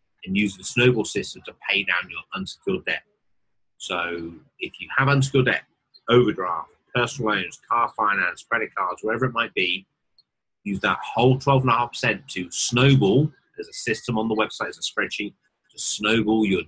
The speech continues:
debt until you're unsecured debt free. Once you're unsecured debt free, you've only got left with your mortgage, that's when you split your twelve and a half percent, forty, forty, twenty. Forty percent onto your mortgage overpayment, forty percent into your retirement accounts,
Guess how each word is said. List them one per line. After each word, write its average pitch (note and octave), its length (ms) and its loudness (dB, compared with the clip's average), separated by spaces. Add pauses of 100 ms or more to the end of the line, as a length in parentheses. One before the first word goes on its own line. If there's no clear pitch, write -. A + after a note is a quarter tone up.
debt F2 260 -4 (200)
until F2 260 -16
you're E2+ 240 -14 (100)
unsecured G2+ 460 -2
debt F2+ 140 -6 (120)
free. D2+ 240 -8 (400)
Once A#2+ 240 -2
you're A2 240 0
unsecured C3+ 460 4
debt G#2+ 120 -2 (100)
free, C#3 300 0 (320)
you've F#3 200 -8
only G3 140 0
got - 220 -6
left - 180 -6
with - 120 -10
your E2+ 100 -4 (100)
mortgage, A#2 600 0 (600)
that's G#2+ 260 -2
when G#2 140 -2
you F#2+ 100 0
split - 320 -2
your - 100 -10
twelve A2 220 0
and G#2 60 0
a G2+ 40 2
half - 80 -2
percent, F2+ 280 -6 (280)
forty, G2 320 -2
forty, F#2 300 -4
twenty. - 500 -14 (520)
Forty B2 220 4
percent A2+ 280 -2
onto F#2 300 -8
your D#2+ 100 -10 (120)
mortgage A#2+ 320 0
overpayment, A2+ 540 0 (600)
forty C#3 200 6
percent A#2+ 220 -4
into E2+ 200 -14
your D#2+ 100 -12
retirement G#2+ 440 -2
accounts, - 540 -6